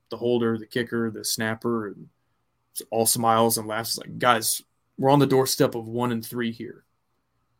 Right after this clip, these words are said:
And I mentioned it earlier, like, who is the fire? Who's the spark coming from on the team? Not the head coach. Um, I, I mean, like, among the players, who is that coming from? And I don't see it. I see guys that are, like,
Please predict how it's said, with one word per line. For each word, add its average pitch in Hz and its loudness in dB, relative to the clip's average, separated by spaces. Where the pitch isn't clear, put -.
And - -4
I 123 2
mentioned 131 2
it 120 2
earlier, 123 6
like, 110 -2
who 160 6
is 131 2
the 123 2
fire? 117 2
Who's 147 0
the 156 -2
spark 120 -4
coming 107 -10
from 101 -8
on 120 -2
the 107 -4
team? 104 -10
Not 110 -2
the 107 -14
head 107 -8
coach. - -12
Um, 95 -16
I, 110 -2
I 107 0
mean, 117 0
like, 107 -4
among 113 0
the 101 -12
players, 104 -4
who 117 0
is 110 0
that 104 -8
coming 104 -8
from? 98 -14
And 139 2
I 135 8
don't 156 8
see 175 12
it. 139 12
I 120 8
see 151 4
guys 135 6
that 131 2
are, 123 4
like, 113 0